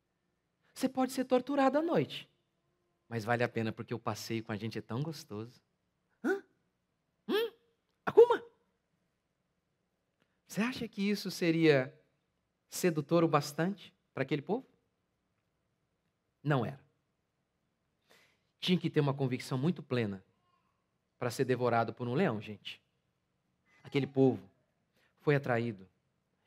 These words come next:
independentemente do que aconteceria. Por quê? Porque eles tinham convicção da verdade. Lembra de João Batista? Eu vou falar dele mais à frente. João Batista, eu vou mostrar pra você aqui no mapa,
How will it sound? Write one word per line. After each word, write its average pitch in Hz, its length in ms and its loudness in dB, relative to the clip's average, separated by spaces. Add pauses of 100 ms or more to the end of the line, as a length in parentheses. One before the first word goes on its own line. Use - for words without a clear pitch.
independentemente 143 880 2
do 127 100 -8
que - 140 -2
aconteceria. 117 760 -4
Por 226 140 4
quê? 131 340 0
Porque 131 200 -4
eles 139 100 -4
tinham 147 140 -2
convicção 143 440 -4
da 131 80 0
verdade. 113 440 0 (180)
Lembra 254 180 2
de 131 60 -6
João 123 100 -2
Batista? 117 380 -6
Eu 120 40 -10
vou 151 80 -4
falar 139 180 2
dele 113 340 -4
mais 113 160 -2
à 113 60 -4
frente. 98 340 -12 (1400)
João 151 220 0
Batista, - 580 -2 (380)
eu 107 100 -14
vou 127 80 0
mostrar 139 260 0
pra 127 100 -4
você 113 280 -6
aqui 107 180 -6
no 101 100 -8
mapa, 104 420 -2